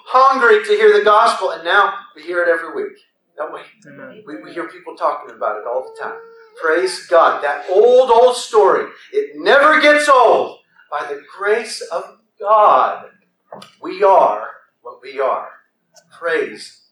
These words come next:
Speaker 1: Jesus. Praise Jesus. Now, a necessary warning. The enemy would convince us that it's possible for us to be passionate about the gospel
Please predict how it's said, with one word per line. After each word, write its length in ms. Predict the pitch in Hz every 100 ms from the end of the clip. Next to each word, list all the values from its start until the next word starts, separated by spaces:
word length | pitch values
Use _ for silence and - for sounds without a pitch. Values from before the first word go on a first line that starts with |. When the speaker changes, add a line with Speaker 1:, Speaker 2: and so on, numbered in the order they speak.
| _
Speaker 1:
Jesus. 640 | - - 302 285 _ - - - 906 - - - - - - -
Praise 520 | 175 170 143 - -
Jesus. 640 | 135 127 - _ _ _ _ _ _ _ _ _ _
Now, 140 | 110 -
a 80 |
necessary 580 | 127 - - 139 135 135
warning. 280 | 160 185 - _ _ _ _ _ _ 339 _ _ _ _ _ _ - _ _ _ _ _ _ _
The 140 | 381
enemy 300 | 185 175 185
would 160 | 190 190
convince 440 | 208 185 123 -
us 160 | - -
that 100 | 127
it's 140 | - -
possible 460 | 139 151 - 127
for 200 | - 117
us 240 | 107 - -
to 60 |
be 60 | 120 143
passionate 460 | 120 120 - 139
about 240 | 143 135 -
the 120 | 143
gospel 760 | 131 135 139 - - 104 87 -